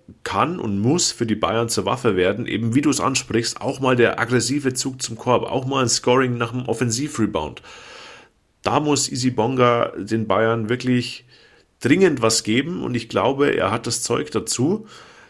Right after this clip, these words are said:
Trinchieri hält sehr viel auf ihn, zeigt auch die Minutenzahl, jetzt gleich vierundzwanzig Minuten. Das waren nach Andi Obst die zweitmeisten im Bayern-Kader.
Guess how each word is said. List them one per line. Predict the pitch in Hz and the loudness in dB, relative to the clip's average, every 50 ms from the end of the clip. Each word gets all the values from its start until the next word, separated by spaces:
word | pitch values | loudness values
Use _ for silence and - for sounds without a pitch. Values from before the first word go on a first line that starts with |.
| _ - | _ -4
Trinchieri | - 123 110 113 - 120 127 131 143 120 | -2 -2 0 2 4 6 6 6 6 6
hält | 98 113 135 143 - | 6 6 4 4 2
sehr | - - 120 117 104 | 2 2 4 4 4
viel | - - 131 147 - | 4 2 -2 0 0
auf | - 151 - | 0 -2 -2
ihn, | 170 170 175 | -2 -4 -4
zeigt | 160 - - 120 123 127 127 | -2 -2 0 0 0 2 0
auch | 127 123 | 0 0
die | 127 117 | 0 0
Minutenzahl, | 110 113 123 165 190 - 113 101 - - 98 92 104 107 | 0 2 2 2 2 0 -2 -4 -2 0 2 2 2 0
jetzt | 110 - - - | -2 -4 -2 0
gleich | - 107 101 | 0 -2 -2
vierundzwanzig | - - 139 139 131 127 - - 117 120 120 - 113 101 | 0 0 0 0 0 -2 -2 -2 -2 -4 -4 -6 -6 -4
Minuten. | 110 120 131 131 131 131 123 | -2 -2 -2 -2 -4 -4 -2
Das | 117 104 - - | 0 0 0 0
waren | 95 92 107 117 120 113 | 0 0 0 0 -2 0
nach | 101 98 101 95 - | 0 0 0 0 -2
Andi | - 113 110 107 - | -4 -2 -2 0 0
Obst | - 135 135 - - - | 0 -2 -2 -4 -6 -6
die | 98 | -4
zweitmeisten | - - - 98 113 110 110 95 95 117 135 139 - - - 113 120 139 139 - - - - - - - - - | -2 0 2 2 2 2 0 0 0 2 2 2 0 -2 -2 -4 -6 -6 -8 -12 -20 -20 -20 -20 -20 -20 -18 -10
im | - 104 104 | -6 -4 0
Bayern-Kader. | 92 92 101 107 113 123 120 - 117 110 117 120 135 143 135 | 2 2 2 2 2 0 0 0 0 0 2 2 0 0 -2